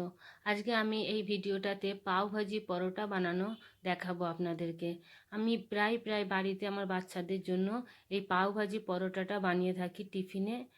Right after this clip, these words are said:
লাঞ্চে দেওয়ার জন্য। তবে দেরি না করে চলুন ভিডিওটা শুরু করি।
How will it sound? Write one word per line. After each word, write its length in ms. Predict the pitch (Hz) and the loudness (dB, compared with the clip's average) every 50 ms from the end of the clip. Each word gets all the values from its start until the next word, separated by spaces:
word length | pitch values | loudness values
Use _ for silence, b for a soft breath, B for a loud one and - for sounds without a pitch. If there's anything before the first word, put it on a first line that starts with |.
| b b | b b
লাঞ্চে 380 | 185 190 185 185 185 185 190 196 | 2 4 4 4 4 2 0 0
দেওয়ার 320 | 185 175 180 175 175 175 165 | 0 0 0 2 0 0 0
জন্য। 240 | 160 170 170 170 170 170 170 170 B B B B B B | 0 0 2 2 2 0 -2 -4 B B B B B B
তবে 180 | B 190 185 190 | B -2 -2 0
দেরি 280 | 185 185 196 196 214 220 | 2 2 2 2 2 2
না 140 | 220 214 208 196 | 2 0 0 -2
করে 220 | 196 196 202 220 233 | -2 -2 -2 -2 -2
চলুন 340 | 226 - 190 185 185 202 208 196 | 0 0 0 2 2 0 0 0
ভিডিওটা 420 | 185 185 175 185 185 180 190 208 | 0 0 2 2 0 0 0 -4
শুরু 280 | 190 - - 190 180 180 | -6 -4 -2 0 0 0
করি। 300 | 175 - 180 175 165 170 | 0 -2 -2 0 0 0